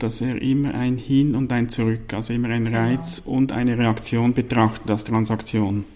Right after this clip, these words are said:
Speaker 2: Ja.
Speaker 1: Im Gegensatz zu anderen Theorien, die dann vielleicht nur eine Botschaft,
Speaker 2: Mhm.
Speaker 1: äh, betrachten, wie jetzt Schulz von Thun,
Speaker 2: Mhm.
Speaker 1: wo es natürlich dann eine Auswirkung auf das Gegenüber hat, aber,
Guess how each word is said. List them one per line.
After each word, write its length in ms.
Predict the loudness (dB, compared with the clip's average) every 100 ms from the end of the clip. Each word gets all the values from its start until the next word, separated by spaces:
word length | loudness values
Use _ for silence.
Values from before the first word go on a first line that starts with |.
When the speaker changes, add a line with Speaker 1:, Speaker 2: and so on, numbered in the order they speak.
| -14
Speaker 2:
Ja. 80 | -12 -12 -16 -18 -4
Speaker 1:
Im 120 | 0
Gegensatz 500 | 4 6 6 6 4
zu 100 | 4
anderen 680 | 6 6 6 6 8 6 2 -10 -18 -18 -16 -16 -14
Theorien, 640 | -2 0 2 4 4 4
die 100 | 2
dann 220 | 0 0 0
vielleicht 340 | -2 -2 -2
nur 160 | -4 -2
eine 240 | 0 0
Botschaft, 800 | 0 -2 -2 -4 -4 -6 -14 -20 -20 -14
Speaker 2:
Mhm. 160 | -8 -8 -10 -18 -18 -6 -2
Speaker 1:
äh, 40 |
betrachten, 720 | 0 2 6 6 4 -2 0
wie 100 | 2
jetzt 140 | 2 0
Schulz 320 | 0 2 0
von 260 | 0 0 0
Thun, 540 | 0 2 4 2 -2 -12 -4
Speaker 2:
Mhm. 240 | -4 -2 -2
Speaker 1:
wo 60 |
es 100 | 2
natürlich 520 | 2 2 4 6 4 2
dann 200 | 4 4
eine 320 | 4 4 4
Auswirkung 580 | 0 0 -2 0 0 0
auf 160 | 0
das 160 | -4 -4
Gegenüber 480 | -2 0 0 0 -2
hat, 220 | -2 -4
aber, 220 | -6 -6